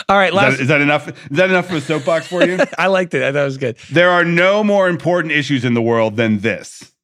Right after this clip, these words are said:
Speaker 1: I hope T J's listening. I'm sure he agrees. Uh,
Speaker 2: I'm sure he does.
Speaker 1: All right. Final question. When are we getting the ten meanest stars in Hollywood episode?
Speaker 2: Uh,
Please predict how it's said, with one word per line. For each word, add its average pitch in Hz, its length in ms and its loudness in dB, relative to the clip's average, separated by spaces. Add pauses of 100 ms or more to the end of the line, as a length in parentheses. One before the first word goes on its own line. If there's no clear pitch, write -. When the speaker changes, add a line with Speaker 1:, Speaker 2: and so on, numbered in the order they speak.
(120)
Speaker 1:
I 147 120 0
hope 214 220 2
T 202 180 0
J's 160 260 2
listening. 123 440 -2
I'm 131 140 0
sure 143 200 -2
he 131 120 0
agrees. 110 480 -4 (460)
Uh, 151 60 0
Speaker 2:
I'm 143 320 2
sure 104 180 -8
he 95 60 -6
does. 90 320 -4
Speaker 1:
All 175 80 2
right. 151 160 0
Final 180 260 0
question. 151 480 -2
When 170 160 0
are 208 40 0
we 208 100 0
getting 196 220 0
the 165 80 -2
ten 165 340 -2
meanest 151 280 -2
stars 117 280 -2
in 120 80 -4
Hollywood 104 260 0
episode? 98 400 -6 (240)
Speaker 2:
Uh, 147 400 0